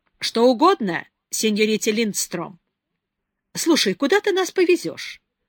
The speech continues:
«Куда прикажете», добродушно заявил Качо, забираясь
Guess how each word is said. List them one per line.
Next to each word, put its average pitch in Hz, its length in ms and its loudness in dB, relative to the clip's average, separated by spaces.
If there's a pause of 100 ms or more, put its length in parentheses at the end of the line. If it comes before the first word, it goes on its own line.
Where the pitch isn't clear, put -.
(580)
«Куда 165 320 -6
прикажете», 294 640 0
добродушно 190 600 -4
заявил 165 460 -4
Качо, 294 460 -4 (400)
забираясь 240 680 2